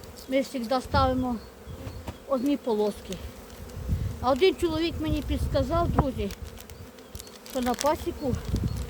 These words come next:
треба ставити полоски. Хороші, дуже смердячі. Треба полоски ставити. О, легенько тако раз. О, поставлю сюди третя. Понадломаю.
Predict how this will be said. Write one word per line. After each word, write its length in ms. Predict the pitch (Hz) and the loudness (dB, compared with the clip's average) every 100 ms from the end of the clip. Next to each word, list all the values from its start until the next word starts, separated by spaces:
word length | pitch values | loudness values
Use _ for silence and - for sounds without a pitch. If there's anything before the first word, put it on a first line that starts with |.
| 247 - - | -4 0 2
треба 160 | - 247 | 2 2
ставити 580 | - 240 233 233 220 208 - - - - - - - - - | 0 -2 -2 0 -2 -2 -6 -14 -14 -16 -16 -18 -18 -18 -2
полоски. 600 | 247 240 320 - 254 202 - - - - - - - - - - - - - - - - - - - - - - - - | 2 4 2 0 -2 -2 -2 -18 -18 -18 -20 -20 -20 -18 -18 -18 -18 -18 -18 -18 -18 -18 -20 -20 -20 -20 -20 -20 -20 -8
Хороші, 420 | 262 277 277 - 254 | 0 4 2 2 -4
дуже 260 | 262 240 | 0 -2
смердячі. 460 | 214 240 214 226 220 247 - | -2 -4 0 -2 -4 -10 -6
Треба 160 | 269 | -6
полоски 440 | 277 269 349 - 277 | -2 -2 -2 -4 -10
ставити. 540 | - 254 226 214 208 - - - - - - - - | -2 -2 -2 -2 -6 -6 -12 -12 -16 -14 -14 -14 -8
О, 100 | 262 202 - | -6 -6 -8
легенько 360 | 294 262 240 226 - | -6 -4 -4 -2 0
тако 160 | 254 | 0
раз. 220 | 277 311 - - - - - - - - - - - - - | 2 0 -2 -14 -16 -12 -12 -12 -20 -20 -20 -20 -20 -14 -4
О, 160 | 233 208 - - | -2 -4 -12 -6
поставлю 460 | 262 - 240 214 214 | -6 -4 -2 -2 -4
сюди 180 | 269 247 294 - | -6 -2 -2 -2
третя. 360 | 294 294 311 269 - - - - - - - - - - - | -4 -4 -6 -8 -14 -20 -20 -20 -20 -20 -20 -20 -20 -20 -10
Понадломаю. 800 | 226 214 202 233 247 233 233 | -6 -4 -4 -2 -2 -2 0